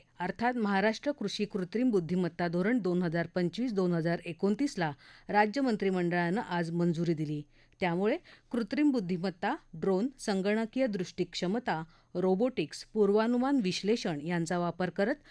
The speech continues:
राज्यातले ॲग्रिस्टेक, महाॲग्रिस्टेक,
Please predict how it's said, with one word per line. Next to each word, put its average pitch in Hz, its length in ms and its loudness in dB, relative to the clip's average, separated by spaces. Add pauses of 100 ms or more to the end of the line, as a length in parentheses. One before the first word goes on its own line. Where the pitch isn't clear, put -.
(220)
राज्यातले 185 680 2 (120)
ॲग्रिस्टेक, 202 640 -2 (320)
महाॲग्रिस्टेक, 190 880 0